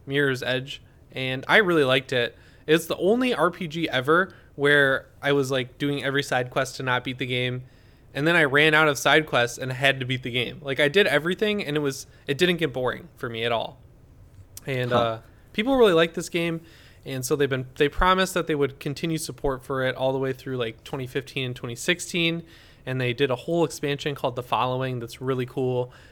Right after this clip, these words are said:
Speaker 1: and then they announced that they're gonna continue to support it through twenty seventeen, and so now,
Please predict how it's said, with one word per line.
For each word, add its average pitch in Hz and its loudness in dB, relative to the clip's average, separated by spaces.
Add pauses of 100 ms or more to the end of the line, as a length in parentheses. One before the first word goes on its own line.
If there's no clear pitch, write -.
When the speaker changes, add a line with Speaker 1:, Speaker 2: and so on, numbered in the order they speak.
(120)
Speaker 1:
and 135 -4
then 160 4 (460)
they 147 4
announced 135 0
that 131 -4
they're 135 -4
gonna 127 -4
continue 180 -2
to 156 -4
support - -2
it 143 0
through 131 -8
twenty 123 -10
seventeen, 127 0 (440)
and 127 -6
so 127 -4
now, 170 4